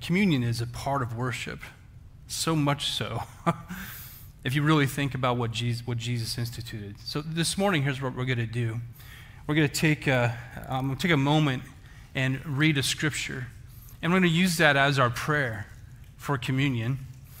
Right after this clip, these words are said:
And then right after I read that scripture, we'll just have a little time of silence in prayer before we take. And here's what I would love for you to do. I'd love for you to really listen to the scripture. And maybe in your prayer,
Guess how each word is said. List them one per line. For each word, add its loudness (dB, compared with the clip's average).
And 4
then 4
right 4
after 6
I 10
read 6
that 4
scripture, -2
we'll -4
just -2
have 6
a 2
little 2
time -2
of 0
silence -2
in -6
prayer -4
before -2
we 0
take. -6
And 0
here's 2
what 4
I 6
would 0
love 2
for -2
you 0
to 0
do. -2
I'd 0
love 6
for 4
you 6
to 2
really 6
listen 2
to -2
the -2
scripture. -6
And 2
maybe 4
in 4
your 4
prayer, 0